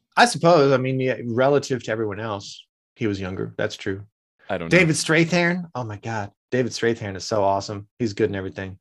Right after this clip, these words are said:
Speaker 2: What was he, what part did he play in the movie?
Speaker 1: He played the old alcoholic, the partner of, uh, Toni Collette's character.
Speaker 2: That's right. Why
Speaker 1: The
Speaker 2: can't
Speaker 1: old
Speaker 2: I
Speaker 1: gray-haired.
Speaker 2: picture,
Speaker 1: Yeah.
Speaker 2: why can't I picture him in my,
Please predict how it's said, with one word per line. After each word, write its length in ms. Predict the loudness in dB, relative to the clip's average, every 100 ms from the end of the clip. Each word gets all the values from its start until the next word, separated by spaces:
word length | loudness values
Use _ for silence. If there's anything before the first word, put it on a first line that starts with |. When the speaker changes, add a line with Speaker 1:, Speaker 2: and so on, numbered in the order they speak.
| _
Speaker 2:
What 160 | -2 0
was 240 | -2 -4
he, 360 | -6 -6 -6 -10
what 240 | -8 -8
part 220 | -6 -8 -6
did 120 | -10
he 120 | -10
play 200 | -8 -8
in 80 | -8
the 60 |
movie? 380 | -10 -10 -10 -12 -8
Speaker 1:
He 160 | -2 2
played 260 | 6 6
the 100 | 8
old 140 | 8 6
alcoholic, 720 | 4 2 4 6 6 4 -2 _ _ _ _ _
the 160 | -4 -2
partner 440 | 2 2 2 2
of, 240 | 2 0 0
uh, 280 | 2 2 -2 _
Toni 220 | -6 -4
Collette's 360 | -4 -2 -2 -2
character. 540 | -2 -2 -2 -6 -8 -12 _ _ _ _ _ _ _ _ _ _ _
Speaker 2:
That's 240 | -20 -14
right. 240 | -6 -6 -4
Why 100 | -6
Speaker 1:
The 60 | -2
Speaker 2:
can't 160 | 2
Speaker 1:
old 80 | 2
Speaker 2:
I 20 |
Speaker 1:
gray-haired. 400 | 2 2 2 -2 -4
Speaker 2:
picture, 760 | -14 -20 -20 _ _ _ _ -12
Speaker 1:
Yeah. 180 | -12
Speaker 2:
why 100 | -12
can't 220 | -12 -10 -10
I 60 |
picture 1000 | -12 -12 -12 -12 -10 -8 -6 -6 -6 -10 -16 _ _
him 680 | -12 -10 -8 -8 -10 -8 -10
in 200 | -10 -12
my, 280 | -12 -14 -16